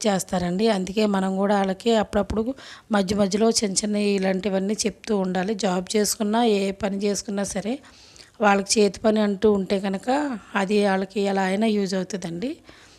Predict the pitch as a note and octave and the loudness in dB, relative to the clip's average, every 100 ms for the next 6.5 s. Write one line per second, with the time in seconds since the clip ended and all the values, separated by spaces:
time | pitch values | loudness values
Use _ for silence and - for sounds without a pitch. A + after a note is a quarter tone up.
0 | - A3+ G#3 G3+ F#3+ A3 G#3+ G#3+ G3 F#3+ | -6 2 4 4 4 2 4 4 4 4
1 | F#3 G3+ G3 - G#3 G#3 G#3 F#3+ F#3+ G3+ | 2 0 0 -4 0 0 0 0 0 -2
2 | G3 F#3+ G3 F#3+ F#3+ F#3 G3+ G3+ F#3+ - | 0 0 0 0 -2 -2 -4 -2 -2 -4
3 | F#3 - F#3 G3 F#3+ - - - - A#3 | -6 -4 -4 -4 -6 -12 -20 -16 -4 0
4 | G#3+ F#3+ A3 G#3 F#3+ - G3 G3 G3 - | 2 2 2 2 2 0 0 0 0 2
5 | G3 F3+ F#3+ G#3 G3 G3 G#3+ A3 F#3+ F#3 | 0 0 0 0 0 2 4 6 4 4
6 | F#3+ F#3+ F#3 C#4 | 0 0 0 0